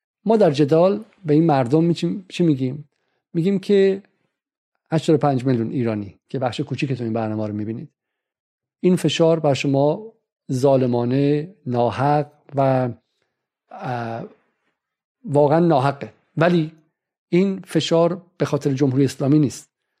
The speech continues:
به خاطر این نظام خاص نیست. این فشار بر ایرانه و اون چیزایی که می‌خوان از ایران بگیرن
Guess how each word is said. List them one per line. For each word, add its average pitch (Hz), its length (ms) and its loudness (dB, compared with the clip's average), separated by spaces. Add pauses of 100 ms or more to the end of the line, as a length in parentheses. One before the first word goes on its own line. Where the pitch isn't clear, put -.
(180)
به 139 60 -6
خاطر 131 580 -2 (960)
این 170 340 2
نظام 139 460 0
خاص 147 340 -2
نیست. - 240 -20
این 196 100 0
فشار 185 240 0
بر 175 140 0
ایرانه 143 560 0 (680)
و 143 400 0 (840)
اون 214 140 2
چیزایی 185 260 2
که 190 100 -4
می‌خوان 156 200 0
از 127 120 -2
ایران 135 240 2
بگیرن 151 680 0